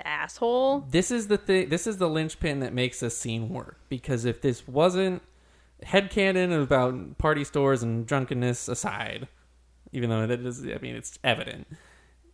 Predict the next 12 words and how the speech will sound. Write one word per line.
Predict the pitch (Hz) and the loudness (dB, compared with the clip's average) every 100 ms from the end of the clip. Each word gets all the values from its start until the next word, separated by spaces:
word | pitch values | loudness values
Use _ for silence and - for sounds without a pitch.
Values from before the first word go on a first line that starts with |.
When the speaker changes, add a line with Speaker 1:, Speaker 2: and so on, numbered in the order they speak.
| _ _ - | _ _ -14
Speaker 2:
they, | 143 127 120 120 143 139 135 135 131 135 131 - _ _ _ _ _ _ _ _ _ - | -12 -10 -4 4 6 8 6 4 2 0 -2 -6 _ _ _ _ _ _ _ _ _ 0
if | 190 226 | 2 2
this | - 208 - | 2 2 2
scene | 180 180 | 0 2
was | 143 117 | 2 2
just | 139 123 - | -2 -2 0
them | 123 120 - | 2 0 -4
tormenting | - 131 131 127 127 135 120 120 120 - _ _ - | 0 2 4 2 2 2 2 0 -2 -4 _ _ -2
this | 123 120 - - - | 2 2 2 -4 -10
brain | 135 - 131 127 131 131 | -12 2 4 4 4 2
dead | 127 123 120 117 117 - _ _ _ _ - | 4 6 6 4 0 -4 _ _ _ _ -4
person, | - 135 - - - | 2 2 0 -6 -8